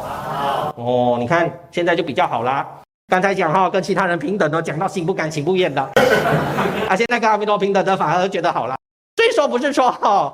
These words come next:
平等的是不公平啊，是我心里有分别心呢，才会觉得不公平的。那我们再想想看，如果今天呢，这个众生啊，是我们最爱的家人的话，我们现在有能力啊，给他们平等的利益，请问不好吗？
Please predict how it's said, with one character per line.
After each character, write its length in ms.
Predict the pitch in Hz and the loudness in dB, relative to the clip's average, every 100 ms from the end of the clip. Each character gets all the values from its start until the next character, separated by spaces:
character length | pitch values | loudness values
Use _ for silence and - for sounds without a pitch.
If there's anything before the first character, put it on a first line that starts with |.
| - - | -6 -2
平 160 | 220 | 2
等 140 | 233 190 | 2 2
的 100 | 202 | 0
是 80 | |
不 100 | 247 | -2
公 200 | 233 202 | -2 -2
平 160 | 170 160 | 0 2
啊， 80 | 165 | 0
是 120 | - | 0
我 160 | 220 - | -4 -2
心 240 | 226 202 | -2 2
里 60 | 151 | 2
有 140 | 139 | 2
分 160 | 170 160 | 0 -2
别 160 | 147 | -2
心 160 | 147 147 | -2 0
呢， 120 | 151 | 0
才 140 | 151 | 0
会 80 | 156 | -2
觉 100 | 156 | -2
得 80 | 123 | -2
不 140 | 123 | -2
公 180 | 151 131 | -2 -2
平 200 | 127 110 | -4 -6
的。 80 | 110 - _ _ _ _ _ _ _ _ _ | -6 -8 _ _ _ _ _ _ _ _ _
那 80 | 254 | 0
我 40 | |
们 100 | 214 | 2
再 80 | 196 | 2
想 180 | 202 160 | 2 0
想 160 | 151 | 0
看， 200 | 131 170 | 0 0
如 100 | 135 | 0
果 100 | 262 | 0
今 140 | 233 208 | 0 0
天 160 | 190 | -2
呢， 100 | 175 | -2
这 80 | 170 | -2
个 60 | 185 | -2
众 180 | 196 156 | -2 -2
生 200 | 156 143 | -2 -2
啊， 160 | 123 | -4
是 100 | 135 | -4
我 140 | 165 117 | -4 -4
们 120 | 113 | -4
最 160 | 175 | -2
爱 140 | 160 151 | -2 -2
的 80 | 139 | -2
家 200 | 139 120 | -4 -4
人 140 | 107 | -8
的 80 | 117 | -6
话， 240 | 185 185 - _ _ _ _ | -4 -4 -6 _ _ _ _
我 100 | - | 0
们 80 | 226 | 0
现 160 | 240 311 | 0 0
在 80 | 294 | 0
有 160 | 190 | 0
能 160 | 139 165 | -4 -4
力 160 | 262 | -2
啊， 160 | 175 123 | -2 -2
给 80 | 131 | -2
他 80 | 131 | -4
们 140 | 135 | -4
平 200 | 135 139 | -8 -8
等 120 | 117 | -8
的 80 | 131 | -6
利 100 | 170 | -8
益， 240 | 160 160 | -6 -8
请 200 | - 123 151 | -8 -8 -4
问 160 | 185 | -4
不 120 | 196 | -2
好 220 | - 110 104 | -6 -6 -12
吗？ 260 | 110 113 | -12 -14